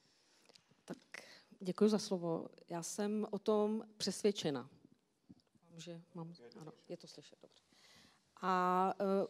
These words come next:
abych to objasnila, možná popíšu svoji cestu, jak jsem se dostala sem na toto pódium.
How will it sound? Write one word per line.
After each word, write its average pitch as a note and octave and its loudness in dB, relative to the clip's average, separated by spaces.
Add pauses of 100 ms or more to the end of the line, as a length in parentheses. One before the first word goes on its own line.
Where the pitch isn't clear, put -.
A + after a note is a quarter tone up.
(160)
abych F#3+ -2
to - 4
objasnila, G#3 2
možná G#3+ 4
popíšu A3+ 2
svoji A3+ -2
cestu, - 0
jak G#3+ 4
jsem A3+ -2
se A3+ 0
dostala G#3+ 0
sem G#3 0 (200)
na F#3+ -6
toto G#3 0
pódium. E3+ 2